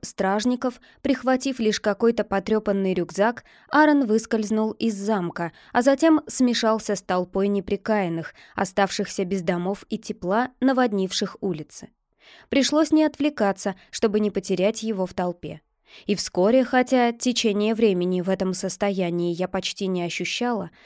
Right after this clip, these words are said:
мы оказались у самых окраин, где меня ждало новое испытание. В дорогу король отправился верхом. По ощущениям, его путь занял несколько часов, но, возможно, я ошиблась,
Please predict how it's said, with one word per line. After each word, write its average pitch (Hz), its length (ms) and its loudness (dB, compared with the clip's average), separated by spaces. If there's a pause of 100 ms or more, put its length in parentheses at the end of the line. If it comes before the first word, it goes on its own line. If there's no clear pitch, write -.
(200)
мы 302 180 4
оказались 220 640 2
у 220 40 0
самых 208 440 -2
окраин, 220 540 -2 (260)
где 214 200 4
меня 214 360 2
ждало 226 420 2
новое 196 460 0
испытание. 156 800 -10 (420)
В 185 100 -6
дорогу 196 540 4
король 262 440 4
отправился 196 920 -2
верхом. 170 600 -6 (640)
По 269 120 8
ощущениям, 269 680 2
его 220 280 2
путь 302 320 -2 (140)
занял 285 420 4
несколько 254 540 0
часов, 247 500 -4 (200)
но, 214 140 4
возможно, 202 460 2
я 226 300 2
ошиблась, 233 560 -2